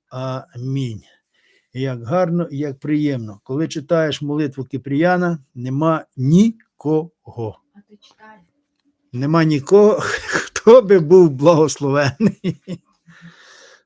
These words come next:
Speaker 1: Тому дякувати Богу. Зараз, я так думаю, може, підуть, може, не підуть. Але можна поговорити по десять, е, е,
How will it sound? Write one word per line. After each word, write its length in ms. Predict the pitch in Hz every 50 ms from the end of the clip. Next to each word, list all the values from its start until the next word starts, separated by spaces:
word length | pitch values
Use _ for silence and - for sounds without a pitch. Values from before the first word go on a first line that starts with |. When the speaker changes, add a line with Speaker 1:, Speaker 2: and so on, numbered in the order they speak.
| _ _
Speaker 1:
Тому 760 | _ - 123 135 147 156 170 180 180 175 180 175 170 160 - 165
дякувати 680 | 147 120 113 156 160 156 131 - 147 147 135 101 139 131
Богу. 520 | 127 147 165 170 165 160 175 185 175 170 _ _ _ _ _ _ _ _ _ _ _ _ _ _ _ _ _ _ _ _ _ _ _ _ _ _ _ - -
Зараз, 520 | 135 131 120 131 131 131 123 117 107 - 151
я 220 | 139 127 120 110
так 120 | - 123
думаю, 360 | 113 117 127 127 127 123 120 120
може, 280 | 123 123 117 117 117
підуть, 360 | 107 - 120 127 165 170 160
може, 240 | - 117 110 107 117
не 120 | 113 110 107
підуть. 440 | - 151 156 143 147 139 135 - _ _ _ _ _ _ _ _ _ _ _ _ _ _
Але 400 | 156 156 147 135 113 95 90 - _ _ _ _ _ _ _ _ _ _ _ _ _ _ _ _
можна 280 | 160 190 175 160 165 143
поговорити 560 | 135 165 151 160 160 160 160 160 127 160 135
по 120 | 131 156
десять, 440 | 139 151 160 143 - - 143 165 -
е, 840 | 151 196 170 135 131 127 127 123 123 127 123 120 120 120 117 104 90 - - _ _ _ _ _ _ _ _ _ _ _ _ _ _ _ _ _ _ _ _ _ _ _ _ _ _ _ _ _ _ _ _ _ _ 123
е, 340 | 113 110 104 101 104 -